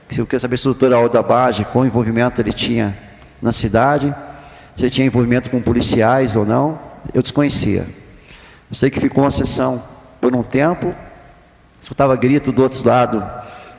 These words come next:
também da, de uma pessoa. E, com, e aí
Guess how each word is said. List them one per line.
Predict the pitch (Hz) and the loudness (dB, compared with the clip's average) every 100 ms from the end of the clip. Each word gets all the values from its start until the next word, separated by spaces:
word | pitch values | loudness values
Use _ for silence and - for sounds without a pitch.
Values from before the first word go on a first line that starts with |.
| - - | -16 0
também | 113 107 135 | 0 2 2
da, | 117 101 | 2 2
de | 98 | 2
uma | 113 | 0
pessoa. | 107 98 120 139 170 - - - - - - - _ _ _ - - - - _ _ _ - - _ _ _ _ _ _ - - _ | 0 0 2 2 0 -6 -18 -20 -20 -20 -20 -20 _ _ _ -20 -20 -20 -20 _ _ _ -20 -20 _ _ _ _ _ _ -20 -20 _
E, | 127 | -2
com, | 131 151 | 2 4
e | 143 135 127 107 - | 4 4 2 -2 -4
aí | - 139 | 0 0